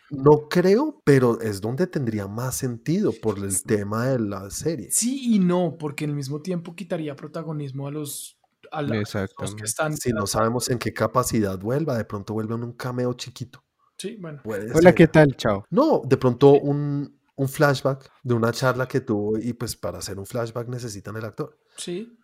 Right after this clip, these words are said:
Speaker 2: es posible.
Speaker 3: Yo creo que
Speaker 1: Sí,
Speaker 3: puede
Speaker 1: está.
Speaker 3: ser el, el Multiverse of Madness porque es un multiverse. Puede que lo veamos no en su versión de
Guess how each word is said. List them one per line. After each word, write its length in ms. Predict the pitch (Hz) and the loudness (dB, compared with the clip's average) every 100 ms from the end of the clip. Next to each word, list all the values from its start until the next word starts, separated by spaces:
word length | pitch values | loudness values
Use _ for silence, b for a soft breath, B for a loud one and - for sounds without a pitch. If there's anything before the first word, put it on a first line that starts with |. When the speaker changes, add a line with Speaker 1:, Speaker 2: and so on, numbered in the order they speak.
| - | -20
Speaker 2:
es 120 | 143 | -18
posible. 440 | 156 - 156 147 135 | -14 -12 -12 -14 0
Speaker 3:
Yo 100 | 175 | 2
creo 160 | 226 | 4
que 140 | 220 254 | 2 2
Speaker 1:
Sí, 80 | 208 | 6
Speaker 3:
puede 140 | 165 | 8
Speaker 1:
está. 120 | 143 | 8
Speaker 3:
ser 140 | 160 160 | 6 8
el, 320 | 165 170 165 - | 6 4 0 0
el 160 | 147 | 0
Multiverse 640 | 147 139 131 147 160 156 | 4 2 4 6 6 6
of 160 | 156 - | 4 2
Madness 480 | 117 113 127 196 - | 0 0 0 -4 -4
porque 400 | - 110 - 101 | 0 0 0 -6
es 120 | 98 - | -6 -6
un 140 | 120 | -4
multiverse. 640 | 113 101 - 95 101 - _ | -2 -2 -4 -8 -8 -14 _
Puede 280 | 131 123 - | 4 4 4
que 120 | 131 | 4
lo 200 | 135 139 | 8 8
veamos 460 | 143 135 120 131 131 | 10 6 4 0 0
no 100 | 120 | 0
en 80 | |
su 160 | 113 117 | 2 2
versión 540 | 110 117 - 117 104 | 2 2 -2 -2 0
de 260 | 101 98 98 | -2 -2 -2